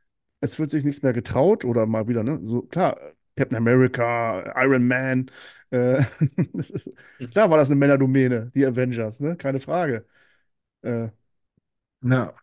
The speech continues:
Speaker 2: Aber
Speaker 1: aber
Speaker 2: es
Speaker 1: das
Speaker 2: gab auch Black Widow, also
Speaker 1: Ja, klar, natürlich. Ja, eine <laughs> Frau war dann da doch dabei. Äh, oder ist ja bei Herr der Ringe ist genauso, ne? Äh,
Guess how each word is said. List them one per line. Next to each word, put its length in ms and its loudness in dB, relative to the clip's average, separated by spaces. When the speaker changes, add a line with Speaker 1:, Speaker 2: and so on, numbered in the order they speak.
Speaker 2:
Aber 160 2
Speaker 1:
aber 20 0
Speaker 2:
es 100 -4
Speaker 1:
das 0 -
Speaker 2:
gab 160 0
auch 140 0
Black 220 -4
Widow, 420 -2
also 460 2
Speaker 1:
Ja, 340 0
klar, 320 -4
natürlich. 420 -6
Ja, 100 -8
eine 260 -4
<laughs> 400 -18
Frau 320 -6
war 160 -4
dann 120 -6
da 80 0
doch 160 -6
dabei. 440 -6
Äh, 280 0
oder 260 0
ist 140 -12
ja 80 -6
bei 140 0
Herr 160 2
der 100 2
Ringe 160 4
ist 120 2
genauso, 480 0
ne? 260 -2
Äh, 140 -10